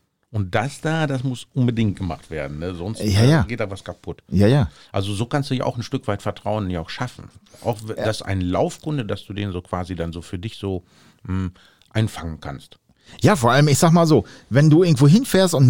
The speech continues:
Speaker 2: merkst, ähm, der will mich nicht abziehen oder der sagt nicht, „Ja, ja, das muss alles neu und, und, und vier Reifen brauchen sie auch noch.“ Ähm, hab ich halt die Erfahrung gemacht, dass die Kunden das wirklich machen lassen, was gemacht werden muss, aber für alles andere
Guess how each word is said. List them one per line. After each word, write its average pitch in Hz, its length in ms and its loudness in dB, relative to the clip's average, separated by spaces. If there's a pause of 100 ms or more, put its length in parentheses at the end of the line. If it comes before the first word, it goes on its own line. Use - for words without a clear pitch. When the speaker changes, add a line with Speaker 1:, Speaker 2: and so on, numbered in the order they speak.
Speaker 2:
merkst, 226 600 2
ähm, 151 520 4 (360)
der 135 180 4
will 160 100 8
mich 160 200 4
nicht 147 200 4
abziehen 80 400 0
oder 87 160 6
der 110 220 4
sagt 117 220 0
nicht, 117 180 6
„Ja, 104 80 6
ja, 110 260 4
das 85 220 0
muss 139 160 2
alles 120 260 2
neu 131 320 4
und, 95 160 0
und, 107 160 0
und 107 180 2
vier - 220 2
Reifen 143 300 4
brauchen 165 280 4
sie 139 120 4
auch - 220 0
noch.“ 90 200 0 (640)
Ähm, 117 320 4
hab 110 80 -2
ich 170 180 4
halt 160 160 4
die 139 80 8
Erfahrung 147 440 4
gemacht, 208 280 2
dass 120 220 0
die 160 320 2 (120)
Kunden 131 540 4 (640)
das - 440 0
wirklich 131 300 2
machen 117 420 6
lassen, 175 640 4
was 117 300 2
gemacht 113 380 4
werden 82 340 4
muss, 95 440 4 (460)
aber 135 180 4
für - 280 4
alles 240 300 4
andere 202 500 4